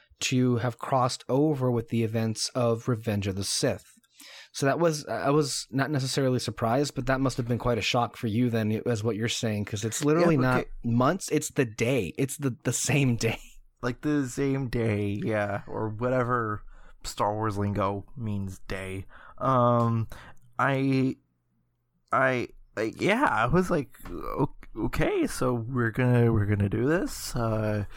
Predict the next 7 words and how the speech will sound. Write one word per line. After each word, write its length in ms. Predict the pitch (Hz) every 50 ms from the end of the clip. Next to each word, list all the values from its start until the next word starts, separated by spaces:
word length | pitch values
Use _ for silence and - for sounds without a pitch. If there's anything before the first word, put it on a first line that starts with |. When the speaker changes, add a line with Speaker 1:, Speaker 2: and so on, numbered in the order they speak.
| - - - - - - -
Speaker 2:
that 180 | 120 120 113
means 400 | 131 165 175 190 170 131 120 - - - -
that 180 | - 120 107 107 - - - -
we're 180 | - 123 - 110
probably 520 | - - - - 123 135 143 165 147 139
looking 460 | 123 110 110 107 101 - - - 113 110
at 200 | 104 101 98